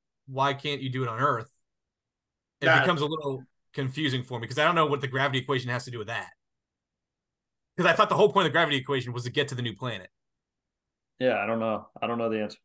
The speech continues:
Speaker 3: that one.
Speaker 1: Yeah, so this is where I'm saying they show, they give me almost a little too much information. That's all I'm saying. Where I'm
Speaker 3: Some
Speaker 1: like,
Speaker 3: expert is gonna listen to this and be like, "These idiots." Like, I hope, I hope we get some fan feedback where people are like,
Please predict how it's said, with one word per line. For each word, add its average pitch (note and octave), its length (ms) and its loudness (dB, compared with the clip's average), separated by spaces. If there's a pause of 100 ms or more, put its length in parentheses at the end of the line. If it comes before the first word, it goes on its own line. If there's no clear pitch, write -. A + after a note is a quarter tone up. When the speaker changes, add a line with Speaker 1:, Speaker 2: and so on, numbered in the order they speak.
Speaker 3:
that F2 200 -8
one. E2 160 -14 (200)
Speaker 1:
Yeah, C#3+ 220 2
so B2+ 180 -6
this G#3+ 180 4
is F#3 120 0
where F#3 140 6
I'm E3+ 80 2
saying E3+ 180 0
they C#3+ 80 2
show, G3 180 0
they D#3+ 140 -2
give G#3+ 120 -4
me G#3+ 100 2
almost F3+ 240 2
a D#3+ 40 -8
little D3 140 -2
too C3+ 120 -8
much A#2 160 -8
information. G2+ 380 -14
That's C3 140 -2
all B2 120 6
I'm G#2+ 80 -2
saying. G#2 300 -6
Where B2 100 4
I'm B2+ 100 4
Speaker 3:
Some C3 60 -2
Speaker 1:
like, B2 220 2 (100)
Speaker 3:
expert D#3 540 4
is C3 100 2
gonna C3 160 6
listen B2 280 2
to C3 80 2
this C3+ 260 2
and A2+ 80 -6
be A2+ 80 -2
like, A2 160 0
"These C3 260 -6
idiots." A2 640 -4 (100)
Like, A#2 440 0
I C#3+ 160 6
hope, F3 320 8
I F3 160 6
hope E3 260 6
we C3+ 140 2
get C3 320 4
some B2 200 -8
fan C3 400 2
feedback C3+ 680 2
where B2 240 -4
people B2+ 480 4
are A#2+ 100 6
like, A2+ 300 2